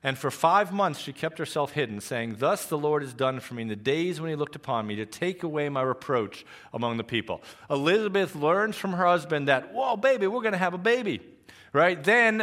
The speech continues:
there is the, the first movement towards that, that she becomes pregnant, right? But there's no baby yet. And after that, for five months, she hides herself away. Why does she hide herself away for five months?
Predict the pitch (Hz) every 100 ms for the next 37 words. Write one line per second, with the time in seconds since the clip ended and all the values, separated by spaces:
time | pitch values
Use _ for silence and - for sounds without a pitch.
0 | 196 185 185 165 175 170 156 165 - 202
1 | 220 202 - - - - - 156 175 262
2 | 214 208 208 202 196 202 160 135 131 160
3 | 175 156 - 160 160 156 202 240 214 -
4 | 143 110 127 151 143 151 - 160 143 156
5 | 185 175 175 147 113 113 - - - 151
6 | 170 220 - 220 160 139 - - 135 -
7 | 190 208 254 196 214 143 135 - 143 156
8 | 156 147 - 135 - 113 95 - - _
9 | - - - - 127 135 185 233 254 240
10 | - 220 180 202 196 - 185 175 180 165
11 | 165 156 156 160 151 131 117 101 - -